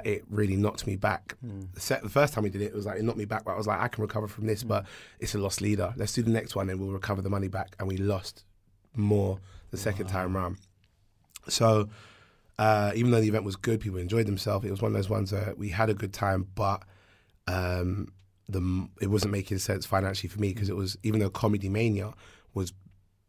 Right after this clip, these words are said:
Speaker 1: building up to something fantastic, what the, the cost of that, it was me, Ori Styler, fit-, uh, footing the bill.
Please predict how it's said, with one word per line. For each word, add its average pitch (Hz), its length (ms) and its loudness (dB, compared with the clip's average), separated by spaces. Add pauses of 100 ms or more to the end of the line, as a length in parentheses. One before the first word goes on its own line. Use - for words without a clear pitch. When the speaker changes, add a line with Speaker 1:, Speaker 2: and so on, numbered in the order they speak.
Speaker 1:
building 104 380 2
up 101 140 -2
to - 120 -8
something 92 520 -4
fantastic, 104 880 -2 (1040)
what 107 400 2 (320)
the, 104 140 0
the 104 140 -6
cost - 320 4
of 101 80 -2
that, 101 260 0 (220)
it 104 100 -4
was 95 180 -2
me, 101 300 4
Ori 104 300 2
Styler, 95 400 -2
fit-, - 460 -8
uh, 95 160 0
footing 95 320 -4
the 90 80 -6
bill. 90 280 -8